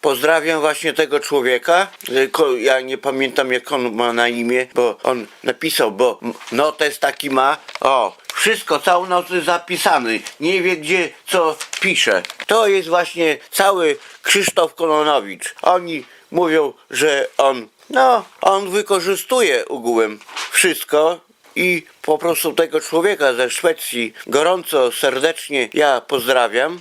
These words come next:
i wszystkich Polaków wesołych świąt dla całych, dla wszystkich ludzi i z Polski, i ze Stanów, i z Niemiec. Wszystko po prostu ja pozdrawiam i cieszcie się świętami.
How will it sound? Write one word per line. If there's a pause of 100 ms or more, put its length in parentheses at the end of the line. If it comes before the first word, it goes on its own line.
i
wszystkich
Polaków
wesołych
świąt (220)
dla
całych,
dla
wszystkich
ludzi
i
z
Polski, (140)
i (200)
ze
Stanów,
i
z
Niemiec. (320)
Wszystko
po
prostu
ja
pozdrawiam (120)
i (340)
cieszcie
się
świętami.